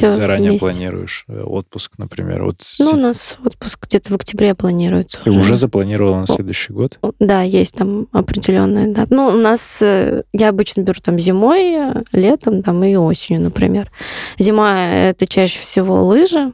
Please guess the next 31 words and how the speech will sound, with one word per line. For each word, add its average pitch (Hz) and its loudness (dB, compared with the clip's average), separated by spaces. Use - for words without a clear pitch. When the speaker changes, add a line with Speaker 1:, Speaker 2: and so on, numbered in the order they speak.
Speaker 1:
Мы 196 2
с - -4
семьёй 202 2
едем 190 0
куда-то 185 0
кататься - -2
на 185 2
лыжах. 269 2
Ну, 202 0
лето — 196 0
это 180 -2
вот 185 -2
прям 180 0
с - -10
семьёй 196 2
куда-нибудь, 202 0
м, 185 -2
в - -14
те - -2
же 190 -2
самые 190 0
горы, 226 4
но 196 0
только 190 -4
с - -10
семьёй. 190 0
Кстати, 185 0
вот, 190 0
э, - 0
в 190 0
горах, 202 0